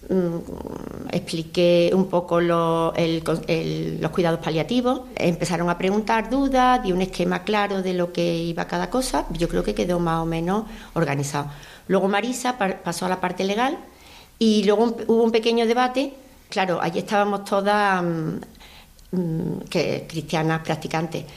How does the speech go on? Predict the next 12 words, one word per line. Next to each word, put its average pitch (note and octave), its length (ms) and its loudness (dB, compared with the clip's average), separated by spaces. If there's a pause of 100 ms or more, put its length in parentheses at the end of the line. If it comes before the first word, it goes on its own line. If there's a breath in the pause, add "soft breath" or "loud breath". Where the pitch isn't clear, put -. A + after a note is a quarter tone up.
(300 loud breath)
pero E3+ 560 2
comentábamos, F3+ 800 0
eh, E3+ 320 0 (100)
cómo G3+ 260 0
podíamos G3 440 2
abordar F#3+ 480 0
a F3 80 0
la D#3+ 100 -2
gente D#3+ 320 -6
que D#3 100 -4
no D#3 100 -2
creyera. D#3 360 -4